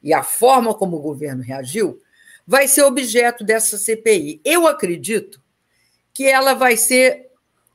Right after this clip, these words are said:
uma espécie de bastião nesse momento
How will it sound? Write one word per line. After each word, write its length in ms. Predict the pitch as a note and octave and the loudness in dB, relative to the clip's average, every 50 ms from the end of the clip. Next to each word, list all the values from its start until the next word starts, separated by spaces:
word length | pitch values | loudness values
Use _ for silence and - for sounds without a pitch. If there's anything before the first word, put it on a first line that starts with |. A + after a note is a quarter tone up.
| _ _ | _ _
uma 280 | - A#3 A#3+ A#3 A#3+ A3 | -4 -4 -2 0 0 -2
espécie 960 | G#3 G#3 - - - _ - A#3+ B3 A#3+ A#3 A3+ - - A3+ A#3 A3 A3+ _ _ _ _ _ _ | 0 -2 -4 -4 -4 _ 2 4 4 4 2 0 -4 -6 -8 -12 -14 -14 _ _ _ _ _ _
de 760 | E3 D3+ D#3+ G#3 A#3 A3+ A3+ A#3 A3+ A3 G#3+ G3 F3 - - - _ _ _ _ _ _ _ _ _ _ _ _ _ _ | -20 -16 -10 -8 -8 -6 -6 -6 -6 -6 -6 -6 -8 -8 -12 -16 _ _ _ _ _ _ _ _ _ _ _ _ _ _
bastião 920 | - F#3 C#4 E4 E4 - - - - - D4+ C4 A#3+ A#3+ A#3+ A#3+ A#3+ A#3 - _ _ _ _ _ _ _ _ _ _ _ _ _ _ _ _ _ _ _ _ | -2 0 2 2 2 0 -2 -4 -2 -2 0 0 0 0 0 -2 -6 -10 -16 _ _ _ _ _ _ _ _ _ _ _ _ _ _ _ _ _ _ _ _
nesse 440 | F#3+ G#3+ B3 C4 C4 C4 - - C4 | -2 2 2 4 4 2 0 0 0
momento 760 | C4 B3+ A3+ G3+ G3 G3+ G#3 G#3+ G#3 G#3 - G#3+ G3+ - | 0 0 0 0 -2 -2 -2 -2 -4 -6 -12 -16 -16 -16